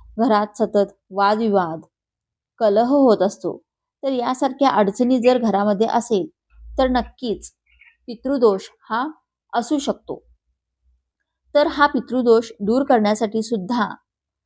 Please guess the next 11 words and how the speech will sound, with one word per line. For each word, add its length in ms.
हा 120
उपाय 360
खूपच 500
प्रभावी 440
मानला 320
जातो. 360
हा 180
उपाय 320
करण्यासाठी 600
आपल्याला 480
थोडंसं 680